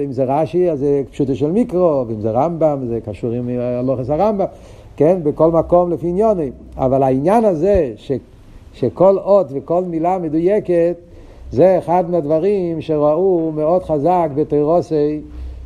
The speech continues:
של רב לייביק, ורב לייביק נותן לנו דרך, נותן לנו הדרוכה,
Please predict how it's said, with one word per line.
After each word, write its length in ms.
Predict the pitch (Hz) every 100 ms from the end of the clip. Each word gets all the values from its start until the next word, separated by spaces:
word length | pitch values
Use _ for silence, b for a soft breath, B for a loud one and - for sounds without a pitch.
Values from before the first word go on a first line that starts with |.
| -
של 200 | - 143
רב 160 | 131
לייביק, 440 | 127 151 180 208 185
ורב 240 | 175 170
לייביק 280 | 170 208 202
נותן 360 | 165 160 190 208
לנו 280 | 202 190 170
דרך, 440 | 160 220 190 127 - 123
נותן 320 | 127 170 190
לנו 220 | 175 170
הדרוכה, 540 | 151 143 156 220 -